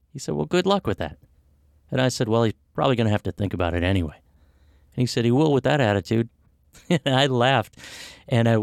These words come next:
got in my car, and I thought about that the whole way there. That if I go there with the attitude that he's probably not gonna do anything,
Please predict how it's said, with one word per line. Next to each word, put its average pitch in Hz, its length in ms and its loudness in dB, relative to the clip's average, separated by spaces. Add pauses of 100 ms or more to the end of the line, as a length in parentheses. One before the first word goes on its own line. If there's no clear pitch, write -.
(140)
got 120 180 2
in 143 80 2
my 147 100 2
car, 98 220 -2
and 95 100 -2
I 107 60 0
thought 185 280 0
about 113 240 -2
that 87 220 -6
the 98 160 -4
whole 127 640 -2
way 95 320 -2 (260)
there. 82 300 -6 (880)
That 123 100 0
if 117 100 -2
I 123 80 0
go 180 360 0
there 104 320 2
with 113 400 -6
the 113 340 2
attitude 117 460 0
that 101 160 0 (500)
he's 113 140 -14
probably 104 260 0
not 110 160 2
gonna 123 160 0
do 120 160 2
anything, 98 340 -2